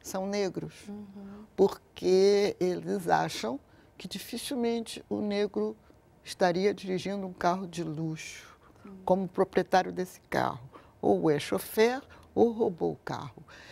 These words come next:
Speaker 1: E aí eles chegam à conclusão de como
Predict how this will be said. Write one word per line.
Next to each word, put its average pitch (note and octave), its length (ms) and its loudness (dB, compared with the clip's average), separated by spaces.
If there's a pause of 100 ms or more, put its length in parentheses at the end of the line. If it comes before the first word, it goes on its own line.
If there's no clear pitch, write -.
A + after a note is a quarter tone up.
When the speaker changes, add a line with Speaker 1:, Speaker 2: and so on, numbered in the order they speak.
(120)
Speaker 1:
E C#4 300 8
aí A#3 600 4
eles A#3 280 4
chegam A#3 380 2
à A#3+ 80 -4
conclusão A3+ 600 -4
de - 80 -8
como C4 720 6